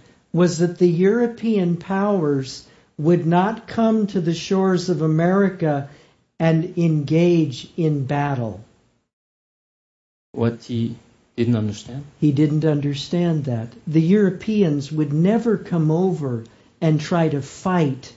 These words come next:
Speaker 1: with America. They would never do that.
Speaker 2: Okay.ヨーロッパの人たちがですね、ヨーロッパ、ヨーロッパ人がアメリカに、国内に、まあ、攻めてきて、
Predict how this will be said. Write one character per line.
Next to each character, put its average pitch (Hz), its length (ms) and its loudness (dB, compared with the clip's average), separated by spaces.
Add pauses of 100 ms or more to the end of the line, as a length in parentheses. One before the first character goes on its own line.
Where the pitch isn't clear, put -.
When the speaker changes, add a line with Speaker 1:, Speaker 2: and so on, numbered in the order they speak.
(320)
Speaker 1:
with 151 240 0
America. 135 560 -4 (540)
They 170 120 6
would 156 180 2
never 143 240 0
do 131 220 -2
that. 117 240 -8
Speaker 2:
Okay. - 300 -20 (1000)
ヨ 160 200 6
ー - 20 6
ロ 185 120 4
ッ 185 80 -10
パ 151 160 4
の 123 80 -2
人 135 200 -4
た 135 100 -2
ち 117 100 -6
が 104 80 -2
で 92 100 -10
す 104 80 -14
ね、 110 200 0
ヨ 143 140 4
ー 160 40 4
ロ 160 80 0
ッ - 20 -8
パ、 135 200 -4 (540)
ヨ 139 100 -4
ー - 20 2
ロ 143 80 2
ッ - 20 -12
パ 147 100 2
人 139 200 2
が 170 280 -2 (160)
ア 147 120 0
メ 185 140 0
リ 196 100 0
カ 190 120 0
に、 170 100 -4
国 185 260 -2
内 196 180 2
に、 110 260 -6 (360)
ま 92 100 -16
あ、 - 20 -16
攻 202 220 4
め 254 140 0
て 180 120 2
き 180 100 -12
て、 - 400 -4